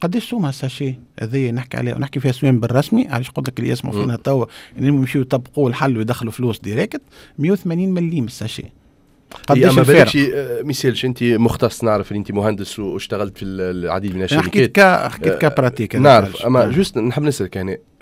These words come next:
Speaker 2: آه، علاش احنا هزيناها للجهل المركب؟ بالك شي هما في نطاق ليكولوجي وكل شيء، بالك شي الكرذونة هذيك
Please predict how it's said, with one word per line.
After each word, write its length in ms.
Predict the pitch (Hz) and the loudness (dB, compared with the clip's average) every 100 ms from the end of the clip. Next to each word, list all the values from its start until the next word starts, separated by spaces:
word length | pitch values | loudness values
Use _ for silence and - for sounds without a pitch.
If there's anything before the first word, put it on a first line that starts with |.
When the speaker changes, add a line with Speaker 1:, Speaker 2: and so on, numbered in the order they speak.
| - | -8
Speaker 2:
آه، 680 | 110 107 101 101 101 98 85 | -4 -2 -2 -4 -4 -4 -2
علاش 280 | 131 185 | 0 2
احنا 280 | 180 180 160 | 0 -2 -2
هزيناها 400 | 151 131 165 170 | -2 -4 -4 -6
للجهل 300 | 147 123 151 | -6 -6 -4
المركب؟ 420 | 127 113 104 - - _ - - - | -4 -4 -4 -8 -20 _ -20 -20 -18
بالك 380 | 101 147 208 233 | -2 2 2 0
شي 220 | - 165 | -4 -2
هما 280 | 151 185 170 | 2 2 0
في 140 | 160 | -2
نطاق 480 | 143 127 139 160 139 | -6 -2 0 0 -2
ليكولوجي 680 | 123 127 113 98 90 135 151 | -4 -2 -2 -2 -6 -8 -10
وكل 240 | 143 110 | -8 -10
شيء، 200 | - 131 | -6 -4
بالك 200 | 131 135 | -2 -4
شي 100 | - | -6
الكرذونة 420 | 123 120 113 135 107 | -8 -6 -4 -4 -6
هذيك 400 | 110 120 110 | -8 -6 -8